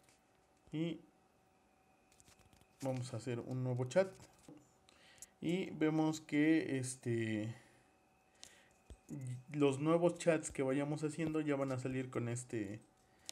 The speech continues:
con este fondo de pantalla. Y, este, el chat al que ya le habíamos puesto fondo va a seguir conservando el, el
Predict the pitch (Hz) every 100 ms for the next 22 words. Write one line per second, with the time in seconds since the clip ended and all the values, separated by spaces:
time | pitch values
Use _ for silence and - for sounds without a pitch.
0 | - _ - 135 127 127 123 127 120 120
1 | 139 135 170 151 139 - _ _ _ _
2 | - 160 170 185 - 127 123 - 131 123
3 | 123 - 127 127 147 147 - 127 127 127
4 | 131 131 127 127 127 120 117 117 - -
5 | 127 127 143 160 160 175 - - 120 120
6 | 123 123 123 117 117 117 123 123 123 110
7 | 98 - - 110 101